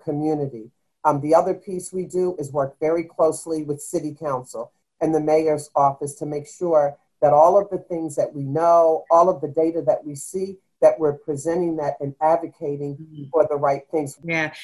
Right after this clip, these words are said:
Speaker 2: and a really big part of all of this is who's in power. And
Speaker 1: Yeah.
Speaker 2: we have a big decision that is gonna be made on November third. What have you guys been doing with regard to voter engagement,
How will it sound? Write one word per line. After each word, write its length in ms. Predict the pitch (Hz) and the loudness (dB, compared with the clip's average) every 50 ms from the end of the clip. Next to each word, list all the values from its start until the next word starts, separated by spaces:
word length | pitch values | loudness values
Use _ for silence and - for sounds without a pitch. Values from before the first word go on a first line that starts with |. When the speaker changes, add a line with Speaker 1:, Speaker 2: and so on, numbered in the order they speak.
| - - - | -18 -8 -4
Speaker 2:
and 80 | 175 185 | -2 0
a 100 | 180 175 | 0 2
really 360 | 208 226 247 247 240 226 214 | 4 4 4 4 4 2 2
big 280 | 170 190 190 185 190 - | 2 2 2 2 0 -2
part 340 | - - 196 190 196 202 190 | -4 0 2 4 4 4 4
of 120 | 185 160 | 2 0
all 220 | 156 156 165 170 175 | 0 0 0 0 0
of 100 | 170 170 | 0 2
this 220 | 170 175 175 175 | 2 2 2 0
is 140 | 160 156 - | -2 -6 -6
who's 220 | - 208 196 165 | -6 -6 -4 -4
in 120 | 160 143 139 | -4 -4 -4
power. 580 | - - 160 175 180 160 143 131 117 - - _ _ - - - - - | -2 0 2 2 2 2 0 -2 -4 -6 -10 _ _ -20 -20 -20 -12 -4
And 120 | - 175 170 | 0 2 4
Speaker 1:
Yeah. 220 | 165 160 165 180 202 208 | 4 4 2 -2 -6 -4
Speaker 2:
we 80 | 190 185 | 0 0
have 180 | 185 170 - - | 0 2 0 -2
a 240 | 165 165 143 120 - _ | -4 -4 -6 -6 -10 _
big 640 | - 175 175 208 214 208 196 185 175 170 147 - - | -2 0 2 2 2 4 4 4 4 4 2 -2 -8
decision 680 | - 170 151 - 208 214 240 220 208 180 160 151 151 156 | -8 -8 -6 -2 -2 -2 0 0 0 -2 0 -2 -2 0
that 120 | 156 156 156 | 0 0 0
is 80 | 151 | -2
gonna 160 | - 180 175 | -4 -4 -4
be 100 | 170 175 | -2 -2
made 360 | 165 165 170 185 202 202 180 143 | 0 0 2 2 2 2 0 -2
on 120 | 160 170 | -4 -6
November 440 | 165 160 151 170 165 160 151 160 151 | -6 -6 -6 -6 -6 -6 -4 -6 -8
third. 640 | - - - 196 190 190 175 151 143 143 143 143 - | -6 -4 -2 0 2 2 2 0 0 -2 -4 -4 -4
What 140 | 190 220 226 | -2 0 2
have 120 | 240 202 | 2 0
you 140 | 208 214 202 | 0 -2 0
guys 300 | 202 196 196 196 190 190 | 2 4 4 4 2 0
been 160 | - 180 170 | -2 -6 -4
doing 340 | 156 180 190 214 220 196 175 | -2 -2 -2 -2 -4 -4 -4
with 160 | 165 175 - | -4 -4 -4
regard 400 | 175 160 135 160 160 165 160 156 - | -6 -4 -2 0 0 0 0 -2 -4
to 120 | - 160 | -6 -6
voter 320 | 139 170 175 180 180 165 | -4 -2 -2 0 0 -2
engagement, 720 | 156 156 156 185 202 214 214 214 - - 180 170 156 143 - | -4 -4 -2 -2 0 0 0 -2 -4 -6 -4 -4 -4 -4 -6